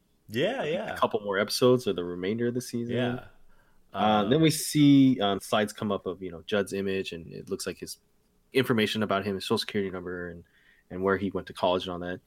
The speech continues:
Speaker 2: And I, I couldn't discern anything really interesting from that, but, uh, the next one is actually of, uh, Angela Abar's. And
Speaker 1: Right.
Speaker 2: the, the F B I know that she is Sister Night.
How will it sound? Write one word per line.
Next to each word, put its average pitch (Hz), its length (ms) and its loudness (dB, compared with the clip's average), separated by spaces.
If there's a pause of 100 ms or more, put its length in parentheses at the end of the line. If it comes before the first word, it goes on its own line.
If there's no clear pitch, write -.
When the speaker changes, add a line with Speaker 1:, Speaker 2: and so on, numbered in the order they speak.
(140)
Speaker 2:
And 101 300 2
I, 98 220 0
I 120 100 4
couldn't 208 260 2
discern 180 280 4
anything 131 320 4
really 101 360 4
interesting 104 440 -2
from 90 220 -10
that, 95 240 -8 (100)
but, 87 200 -8 (500)
uh, 101 200 0
the 101 120 -2
next 104 340 -2
one 101 160 0
is 90 140 -6
actually 87 300 -8
of, 85 100 -10 (260)
uh, 92 220 -10
Angela 92 320 -2
Abar's. 104 560 0 (460)
And 95 180 -2
Speaker 1:
Right. 82 340 -8 (140)
Speaker 2:
the, 104 380 0
the 107 140 2
F 151 220 -2
B 139 140 4
I 101 140 2
know 98 340 2
that 85 160 -4
she - 240 -4
is 87 140 -4
Sister - 340 -8
Night. 87 300 -10